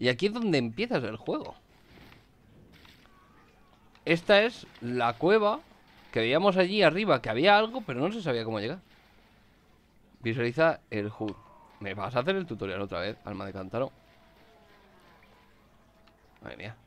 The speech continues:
los gritos esos de dónde vienen. Que hay justo aquí encima. Vale, la putada es que no tengo, em, si, ahora mismo no tengo una de estas, una llave de estas pétreas, porque se la podríamos poner,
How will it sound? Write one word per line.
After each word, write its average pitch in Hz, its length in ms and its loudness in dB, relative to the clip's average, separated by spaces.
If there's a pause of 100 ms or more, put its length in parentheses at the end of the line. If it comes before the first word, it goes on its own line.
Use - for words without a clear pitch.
(100)
los 95 100 -12
gritos 101 280 -8
esos 110 160 -6
de 123 60 -8
dónde 104 220 -6
vienen. 113 220 -8 (960)
Que - 80 -10
hay 101 60 -6
justo 107 260 -8
aquí 101 140 -8
encima. 151 340 -8 (1900)
Vale, 165 240 12
la 135 120 10
putada 147 280 6
es 302 60 0
que 294 100 0
no 269 120 2
tengo, 226 480 4 (540)
em, 127 1040 2 (560)
si, - 180 -18 (240)
ahora 139 160 2
mismo 185 160 -2
no 247 140 -6
tengo 127 280 -4
una 110 180 -2
de 113 100 -4
estas, - 460 -10 (200)
una 107 180 -8
llave 110 220 -4
de 110 80 -6
estas 101 240 -8
pétreas, 110 400 -8 (140)
porque 107 160 -8
se 110 60 -8
la 107 80 -4
podríamos 131 340 -4
poner, 120 260 -8